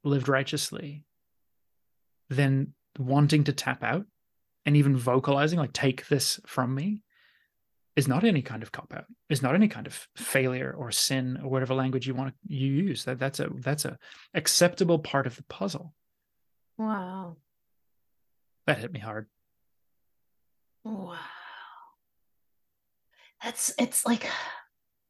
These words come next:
Speaker 2: you're right that in so many ways there are parts that my head kno-, like, there are ways in which my head knows this, right? We've been,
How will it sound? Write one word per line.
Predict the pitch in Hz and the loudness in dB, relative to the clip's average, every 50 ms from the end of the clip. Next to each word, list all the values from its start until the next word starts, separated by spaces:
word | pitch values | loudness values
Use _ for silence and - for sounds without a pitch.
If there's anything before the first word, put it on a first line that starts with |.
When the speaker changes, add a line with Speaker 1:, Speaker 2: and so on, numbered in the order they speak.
| _ _ _ _ _ _ _ _ _ _ _ _ _ _ _ _ _ _ _ _ _ _ _ _ _ _ _ _ _ _ _ _ _ _ _ _ _ _ _ _ _ _ _ _ - | _ _ _ _ _ _ _ _ _ _ _ _ _ _ _ _ _ _ _ _ _ _ _ _ _ _ _ _ _ _ _ _ _ _ _ _ _ _ _ _ _ _ _ _ -4
Speaker 2:
you're | 226 190 220 233 202 | 0 4 6 6 6
right | 208 226 226 262 277 262 - | 6 6 6 6 6 4 4
that | 208 190 | 4 4
in | 190 190 190 | 6 4 4
so | - - - 202 190 | 4 4 6 6 6
many | 196 196 190 | 6 6 6
ways | 165 160 151 151 151 180 - | 6 6 6 4 2 -2 -2
there | - 180 165 | 0 2 4
are | 156 156 | 4 2
parts | - - - 170 165 165 - - | 0 0 2 2 2 2 0 -4
that | - - - | -8 -4 -2
my | 170 165 160 | 0 0 0
head | 160 - - - 160 156 - | -2 -2 0 0 0 0 0
kno-, | 160 165 156 156 - - | -2 -4 -4 -4 -4 -2
like, | 180 175 175 | -2 -2 2
there | - 175 175 | 4 4 4
are | 165 | 6
ways | 170 165 165 170 | 6 4 4 4
in | 175 170 | 2 0
which | 165 165 - - | 0 -2 -2 -4
my | 160 160 | -4 -4
head | 165 - - 160 151 - - | -4 -2 0 0 0 0 -2
knows | 151 143 - - - - | -8 -8 -6 -4 -6 -6
this, | - - - - - | -6 -8 -10 -8 -4
right? | 151 175 190 - | -2 -2 0 0
We've | 196 190 | -2 -2
been, | - 170 170 | -2 -4 -6